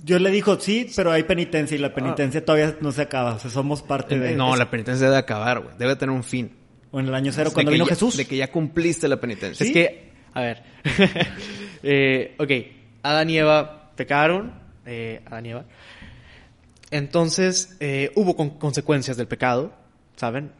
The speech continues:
Speaker 2: Eh, esto
Speaker 1: Usar ropa.
Speaker 2: eh, ajá, o sea
Speaker 3: Es más como el... el,
Speaker 2: Ah.
Speaker 3: ay, ¿cómo se llama? Hay
Speaker 1: Sentir
Speaker 3: una palabra.
Speaker 1: vergüenza.
Speaker 3: Ándale, la, la vergüenza, ¿no?
Speaker 2: Ajá, digo, hablando que el
Speaker 1: Pudor.
Speaker 2: Génesis es simbólico, ¿sí?
Speaker 3: Ujú.
Speaker 2: Eh, ok. Entonces, están las consecuencias del pecado.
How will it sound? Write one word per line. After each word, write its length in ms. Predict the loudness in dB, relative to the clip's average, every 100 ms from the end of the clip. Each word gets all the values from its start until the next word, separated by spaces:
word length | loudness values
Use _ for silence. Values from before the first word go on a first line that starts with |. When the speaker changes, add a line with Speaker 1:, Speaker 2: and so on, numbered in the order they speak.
| _
Speaker 2:
Eh, 440 | -10 -6 -4 -6 -6
esto 240 | -6 0
Speaker 1:
Usar 120 | 0 2
ropa. 540 | 2 0 -2 -4 -6 -8
Speaker 2:
eh, 380 | -8 -6 -6 -8
ajá, 400 | -6 -4 -2 -2
o 40 | -2
sea 440 | 0 0 -2 -10 -14
Speaker 3:
Es 180 | -10
más 180 | -6 -4
como 260 | 0 2 4
el... 580 | 4 2 0 -2 -6 -12 -16 -8
el, 240 | -6 -4
Speaker 2:
Ah. 100 | -8 -8
Speaker 3:
ay, 220 | -8 -8
¿cómo 180 | -6 -4
se 80 |
llama? 240 | -4 -4 -2
Hay 80 | -2
Speaker 1:
Sentir 180 | 0 4
Speaker 3:
una 60 |
palabra. 180 | 6 4
Speaker 1:
vergüenza. 380 | 4 -2 -6 -4
Speaker 3:
Ándale, 340 | 0 2 2 0
la, 220 | 0 0
la 120 | 2
vergüenza, 580 | 4 4 2 2 -2 -4
¿no? 80 | 0
Speaker 2:
Ajá, 320 | 2 0 0
digo, 480 | 4 6 4 0 -16 _
hablando 380 | -4 -2 0 0
que 600 | 2 4 4 2 0 0
el 80 | 0
Speaker 1:
Pudor. 140 | 0
Speaker 2:
Génesis 440 | 2 2 2 0 -2
es 100 | -6
simbólico, 520 | 0 0 0 -6 -12 -4
¿sí? 180 | 0 -2
Speaker 3:
Ujú. 100 | -4 -14 _ _
Speaker 2:
Eh, 380 | -8 -4 -2 -4 -6 -12
ok. 140 | -8 -8 -8 -18 _ _ _ _ _ _ -12
Entonces, 640 | -6 -2 0 0 -2 -4
están 240 | -4 -2 0
las 120 | -2
consecuencias 500 | -6 -4 -4 -4 -6
del 100 | -8
pecado. 400 | -6 -6 -6